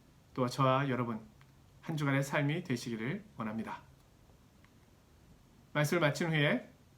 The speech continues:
하나님께서 맡겨주신 교회와 가정과 또 이 사회와 이 어려운 시대에 우리를 복음의 증인으로 부르신 이유와 목적을 생각하면서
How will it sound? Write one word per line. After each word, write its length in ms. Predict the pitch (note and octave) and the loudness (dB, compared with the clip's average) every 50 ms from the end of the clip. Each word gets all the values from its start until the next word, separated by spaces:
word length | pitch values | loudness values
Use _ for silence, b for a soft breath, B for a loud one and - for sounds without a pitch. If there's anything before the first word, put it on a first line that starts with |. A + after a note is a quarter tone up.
| - - _ - - - - - - - _ - _ - _ - - - _ _ _ _ - _ | -20 -20 _ -20 -20 -20 -20 -20 -20 -20 _ -20 _ -20 _ -20 -20 -20 _ _ _ _ -20 _
하나님께서 400 | - - G3+ G3+ G3+ G3+ G3+ G3+ | 0 6 6 8 8 8 6 4
맡겨주신 680 | G3+ D#3+ D3 - E3 D3+ C#3 C3+ - C3+ B2+ B2+ C3+ C3+ C3+ - - - - | 6 4 4 4 2 2 2 0 0 0 0 0 0 -4 -8 -10 -20 -16 -6
교회와 480 | - C#3 C3 B2+ A#2+ A#2 A2+ A2 A2+ - - - _ _ _ - - - - - - _ - - | -2 0 2 2 2 0 -2 -4 -6 -10 -16 -20 _ _ _ -20 -20 -20 -20 -20 -20 _ -20 -12
가정과 600 | - - B2+ B2 C#3 C3 B2+ A2+ A2 G#2 - - - - _ - _ _ - _ - _ - - - - _ _ - | -6 -6 -2 0 0 0 0 -2 -4 -8 -10 -14 -20 -20 _ -20 _ _ -20 _ -20 _ -20 -20 -20 -20 _ _ -4
또 80 | C#3 | -2
이 80 | B2 A#2+ | -2 -2
사회와 540 | A#2+ - D#3 D#3 D3+ C#3 B2 A2 G#2 G#2 - - - _ _ - _ - - - - _ - _ _ - - _ - - - - - - - - - | -2 -2 -2 0 0 0 0 -2 -4 -8 -12 -20 -20 _ _ -20 _ -20 -20 -20 -20 _ -20 _ _ -20 -20 _ -20 -20 -20 -20 -20 -20 -14 -4 4
이 100 | F3+ F3 | 6 6
어려운 260 | E3 F3 F#3+ G3 G3 | 8 8 8 8 6
시대에 560 | F#3+ - G#3+ G3+ G3 F3+ F3 F#3+ F3+ C3+ A2+ - | 6 2 2 2 4 4 6 4 4 2 0 -2
우리를 320 | C#3+ D3+ D3+ D#3 D#3+ D#3 D3+ | -2 0 2 2 2 2 2
복음의 320 | - D#3 D3 D#3+ D#3 D3 | 2 0 2 2 0 0
증인으로 540 | - - F#3+ F#3+ F3 C#3+ B2 A2 A2 A2 - - - - - _ _ _ - - - - - _ - - | 2 2 2 2 2 2 0 -4 -6 -10 -12 -18 -20 -20 -20 _ _ _ -20 -20 -20 -20 -20 _ -20 -14
부르신 460 | - - D3 D3 C#3+ C#3+ D3+ D3 C#3 B2 | -4 -2 0 0 0 0 0 0 2 4
이유와 480 | B2+ C#3 C#3 C3+ B2+ A#2+ A2+ A#2 C3+ - - - | 4 4 4 4 2 0 -2 -6 -10 -14 -14 -8
목적을 340 | - - C3 C3+ - D#3+ C#3+ | -4 -2 -2 -2 0 0 -2
생각하면서 840 | C3+ D3+ E3+ D#3+ D3+ - C#3+ C3 A#2+ A2+ - B2 B2+ B2 - - - | 0 0 -2 -2 -2 -2 -2 -2 -2 -2 -2 -2 -2 -4 -4 -6 -12